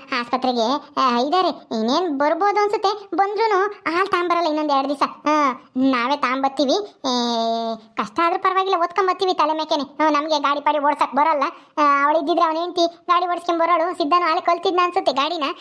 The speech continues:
ಅವನೇ ಏರ್ಕೊಂಡ್ ಬರೋನು. ಇನ್ನೇನ್ ಮಾಡೋದು ಪಾಪ, ಹುಷಾರಿಲ್ಲ ಅಂದ್ರೆ ನಾವೇ ನೋಡ್ಕೋಬೇಕಲ್ವೇನಣ್ಣ? ಹಾ, ಅಲ್ಲಿ ಸಿದ್ಧನ್ ಜೊತೆಗೆ ಅವನ ಹೆಂಡ್ತಿ ಇದ್ದಾಳೆ ನಂದಿನಿ, ನಾವು ಮನೆಗ್ ನೋಡ್ಕೊಂಡು ಹಸುಗಳ್ ನೋಡ್ಕೊಂಡು ಹಾಲ್ ಕರ್ಕೊಂಡು ಒಯ್ದೀವಿ. ಹಾ. ಹ್ಞೂ, ಏನೋ ಹೇಳ್ತಾ ಇದಾರೆ ನಮ್ಮತ್ತೆ.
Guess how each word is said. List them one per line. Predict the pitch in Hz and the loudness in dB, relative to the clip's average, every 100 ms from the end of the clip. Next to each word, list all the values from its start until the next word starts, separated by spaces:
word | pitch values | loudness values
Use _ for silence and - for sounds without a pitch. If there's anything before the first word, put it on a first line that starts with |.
| - - | -8 -2
ಅವನೇ | 381 392 370 | -2 0 -2
ಏರ್ಕೊಂಡ್ | 370 359 | -2 -2
ಬರೋನು. | 339 349 302 - | 0 -2 -4 -2
ಇನ್ನೇನ್ | 370 415 403 | 0 2 0
ಮಾಡೋದು | 370 339 | -2 -2
ಪಾಪ, | 349 339 330 - - | -2 -2 -4 -6 -2
ಹುಷಾರಿಲ್ಲ | 403 392 370 359 | 0 0 0 -2
ಅಂದ್ರೆ | 349 294 320 - - 381 | -2 -2 -2 -6 -4 -2
ನಾವೇ | 403 427 | 0 -2
ನೋಡ್ಕೋಬೇಕಲ್ವೇನಣ್ಣ? | 403 403 392 381 349 359 349 359 359 294 | -8 -4 -4 0 -2 0 -4 -6 -4 -2
ಹಾ, | 392 453 - - | -2 -2 -10 -4
ಅಲ್ಲಿ | - 381 | -2 -2
ಸಿದ್ಧನ್ | 294 349 | -2 -2
ಜೊತೆಗೆ | 320 320 | -2 0
ಅವನ | 269 311 | 0 -2
ಹೆಂಡ್ತಿ | 302 302 | -4 0
ಇದ್ದಾಳೆ | 277 277 262 | 0 2 0
ನಂದಿನಿ, | 285 294 285 392 - - | -2 -2 -2 -4 -6 -6
ನಾವು | 277 233 233 | -2 -2 -4
ಮನೆಗ್ | 269 - 269 240 | -8 -6 -6 -4
ನೋಡ್ಕೊಂಡು | 240 247 302 269 | -4 -2 -2 -4
ಹಸುಗಳ್ | 262 - 262 254 247 | -6 -4 -2 0 -2
ನೋಡ್ಕೊಂಡು | 247 247 294 | -2 -2 -2
ಹಾಲ್ | 220 226 | -4 -4
ಕರ್ಕೊಂಡು | 226 220 262 214 | -6 -4 -2 -2
ಒಯ್ದೀವಿ. | 226 226 202 | -2 -4 -4
ಹಾ. | - 277 254 208 214 - - _ _ _ _ - | -2 -2 -2 -6 -14 -20 -20 _ _ _ _ -6
ಹ್ಞೂ, | 320 302 269 - _ _ 302 | -4 -4 -6 -14 _ _ -4
ಏನೋ | 277 254 311 | -2 0 -2
ಹೇಳ್ತಾ | 233 302 294 | -2 -6 -4
ಇದಾರೆ | 294 302 294 285 - _ - | -4 -2 -4 -6 -10 _ -6
ನಮ್ಮತ್ತೆ. | 285 294 - 330 294 254 _ | -6 -6 -8 -6 -4 -6 _